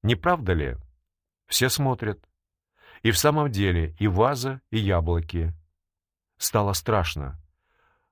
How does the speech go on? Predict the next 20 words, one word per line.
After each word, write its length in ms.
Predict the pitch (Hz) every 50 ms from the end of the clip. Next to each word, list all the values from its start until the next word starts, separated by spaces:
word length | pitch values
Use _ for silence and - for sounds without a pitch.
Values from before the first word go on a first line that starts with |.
| _
Мы 260 | - 101 113 123 120 104
сидим, 460 | - - 110 95 98 131 143 143 - -
а 140 | 92 101
он 140 | 107 113 117
видит. 460 | 107 92 95 87 80 87 87 80 - _ _ _ _ _ _ _ _ _ _ _ _ _ _ - - - - - - - - - - -
«А 120 | - 120 135
теперь, 400 | 110 151 120 - 208 208 - -
чёрт 340 | - - 147 139 - -
побери, 380 | - 135 120 110 127 110 110 107
я 180 | 101 101 131 135
буду 240 | 135 160 147 156
медленно 500 | 147 147 160 170 151 156 151 160 151 143
её 360 | 143 135 131 120 117 135 147 143
перемещать 1040 | - - 123 123 120 120 110 - - - 156 160 175 180 - - - - - - -
по 100 | - 117
направлению 600 | 123 90 107 120 120 113 127 143 147 151 156 143
к 80 | -
подсвечнику. 960 | - 151 156 - - - 113 104 92 - 110 104 90 - 107 101 98 98 101 - _ _ _ _ _ _ _ _ _ _ _ _ _ _ _ -
Замерьте 600 | - 95 98 127 127 123 135 151 165 143 - 165
параметры. 840 | - - 143 139 117 107 95 92 92 85 - 92 90 92 87 87 87